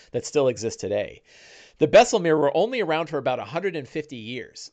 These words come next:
and the general history of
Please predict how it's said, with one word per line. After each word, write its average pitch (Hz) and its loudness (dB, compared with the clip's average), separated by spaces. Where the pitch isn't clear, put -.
and 120 -8
the 123 -12
general 185 -2
history 127 -12
of 113 -6